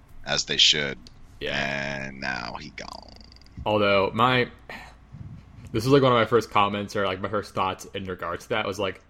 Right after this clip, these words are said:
Speaker 2: the Colts kinda fucked themselves. As far as, like, however many years they put him in, like, the
Speaker 1: <laughs>
Speaker 2: shit team with, like, no O-line. And, like,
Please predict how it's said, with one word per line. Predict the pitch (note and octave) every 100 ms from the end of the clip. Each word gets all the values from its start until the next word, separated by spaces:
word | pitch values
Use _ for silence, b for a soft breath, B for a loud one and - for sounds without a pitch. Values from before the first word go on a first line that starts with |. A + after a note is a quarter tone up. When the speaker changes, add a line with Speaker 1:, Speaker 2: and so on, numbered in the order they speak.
| _
Speaker 2:
the | -
Colts | - D3+ -
kinda | F#3 E3+
fucked | - F#2 -
themselves. | E2 - F2 D#2 - - - _ _ _ _ _ _ -
As | G#2+
far | A#2 G#2
as, | G#2
like, | G2+ F#2 - _ B B B _
however | - B2 B2+
many | C3 C3
years | A#2 G#2+ A2 A2+
they | G#2
put | - F#2+
him | G2+ G2+
in, | F#2
like, | F#2+ F#2+ -
the | G2
Speaker 1:
<laughs> | -
Speaker 2:
shit | F#2+ G2
team | - F#2 G2 G2+
with, | F#2+
like, | F#2
no | G2 F#2 F#2
O-line. | F#2 F#2 E2+ F2 F#2 F#2+ - b b
And, | - G2+
like, | F#2+ F#2